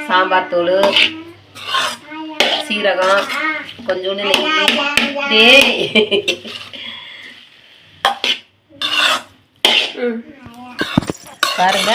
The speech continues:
நல்லா சூப்பரா இருக்குங்க சாதம். இந்த வெங்காய வாசம், பூண்டு வாசம்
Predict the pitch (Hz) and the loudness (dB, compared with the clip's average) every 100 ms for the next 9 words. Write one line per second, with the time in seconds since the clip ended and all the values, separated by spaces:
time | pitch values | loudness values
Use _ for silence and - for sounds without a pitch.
0 | 226 180 196 214 202 208 208 196 226 214 | 0 0 -2 -4 -8 -10 -4 2 2 0
1 | 185 185 214 226 175 175 170 190 240 - | -6 -4 -4 -4 0 0 0 -2 -2 -4
2 | - - - - - - - - - - | -10 -6 -6 -6 -18 -20 -6 -4 -4 -8
3 | - 180 180 196 185 170 175 180 208 202 | -8 -8 -4 0 2 2 2 0 -6 -8
4 | 208 208 185 180 185 - 226 | -6 -6 -2 0 0 -2 -6